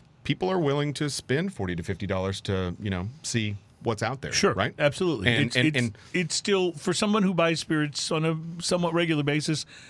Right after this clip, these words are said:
Speaker 2: that's still a, "I don't know too much about it, but I'm willing to try it" sort of price point, right?
Speaker 1: Correct,
Speaker 2: Yeah.
Speaker 1: correct. And that was really based off of, um, ten years success and people always being like, "Man, I wish a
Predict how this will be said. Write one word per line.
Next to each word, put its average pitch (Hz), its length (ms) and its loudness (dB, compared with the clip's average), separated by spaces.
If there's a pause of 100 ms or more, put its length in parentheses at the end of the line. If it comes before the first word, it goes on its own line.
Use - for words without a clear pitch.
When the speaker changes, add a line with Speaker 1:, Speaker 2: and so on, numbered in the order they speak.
(220)
Speaker 2:
that's 160 220 2
still 160 420 0
a, 127 380 2 (680)
"I 135 120 2
don't 143 180 -2
know 147 100 0
too 151 180 -2
much 139 220 0
about 131 360 0
it, 127 160 -2
but 127 120 2
I'm 123 200 2
willing 117 280 2
to 107 100 -2
try 110 320 -2
it" 101 200 -6
sort 107 180 -2
of 90 60 -6
price 95 300 -4
point, 69 280 -8
right? 113 140 2
Speaker 1:
Correct, - 220 0 (200)
Speaker 2:
Yeah. 123 100 0
Speaker 1:
correct. - 200 -8 (420)
And 135 200 4
that 170 120 0
was 160 160 -2
really 147 240 0
based 113 320 -2
off 107 240 -2
of, 95 480 -2
um, 92 480 -2
ten 123 200 0
years 120 200 0
success 101 640 -2
and 98 260 -2
people 101 300 -2
always 101 240 -2
being 98 200 -2
like, 95 120 -4 (300)
"Man, 139 160 0
I 127 40 2
wish 120 240 0
a 95 120 -4